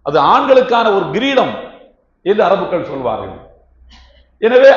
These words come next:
அந்த கலாச்சாரத்தில் இஸ்லாம் அறிவுலகத்துக்கு தலைமையேற்று வழிநடத்திய காலகட்டங்களில் அந்த தலைப்பாகையை வைத்து ஒரு மனிதனுடைய கல்வி திறனை அடையாளப்படுத்துகின்ற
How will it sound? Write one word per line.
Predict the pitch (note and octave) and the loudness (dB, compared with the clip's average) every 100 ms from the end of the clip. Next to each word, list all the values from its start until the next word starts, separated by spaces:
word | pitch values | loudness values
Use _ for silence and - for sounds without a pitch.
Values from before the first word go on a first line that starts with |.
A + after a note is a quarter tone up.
| - | 4
அந்த | F3+ C4 C#4 C#4+ | 2 2 2 2
கலாச்சாரத்தில் | A#3+ A#3+ - G3+ F3+ - B2+ F#2+ - _ _ _ _ _ _ _ | 2 0 0 -2 -2 -4 -12 -14 -20 _ _ _ _ _ _ _
இஸ்லாம் | C#3+ F3+ B3 B3+ B3+ C#4+ | -8 0 2 2 0 -2
அறிவுலகத்துக்கு | D3 G#3+ C4 B3+ B3 C4 A3 A#3+ A3 G3 - - - | 0 2 2 4 2 -2 -8 -4 -4 -4 -8 -12 -2
தலைமையேற்று | F3+ C4 B3+ A#3+ A3+ G3 | 2 2 2 0 0 -2
வழிநடத்திய | G#3+ B3 A#3+ A#3 A3 | -2 -2 -4 -2 -2
காலகட்டங்களில் | G#3 G#3 G3+ G3 F3+ F3 D#3 C#3 - - _ - | -2 -2 -2 -4 -4 -4 -6 -8 -14 -20 _ -6
அந்த | E3 D#3+ | -4 -2
தலைப்பாகையை | D#3+ A3 C#4+ C4 B3+ A#3 A#3 A#3+ C#4 C#4 - | 2 2 2 2 2 2 2 0 -2 -8 -8
வைத்து | D3+ A3+ B3+ - - C#4 C#4 G3+ | -2 0 -2 -8 -10 -8 -6 -2
ஒரு | G#3+ | -2
மனிதனுடைய | F3 G3+ B3+ B3 A#3 A3 F#3+ - - | 0 -4 -4 0 2 2 -2 -8 -6
கல்வி | F#3 A#3 C4 G#3+ - | -4 -2 -4 -10 -8
திறனை | G#3 B3+ C4 F#3+ - - _ _ _ _ _ _ - | -4 -4 -4 -8 -14 -20 _ _ _ _ _ _ -4
அடையாளப்படுத்துகின்ற | E3 B3+ C4 C4 B3 A3+ A3+ A3 | 4 6 8 6 2 0 -2 -2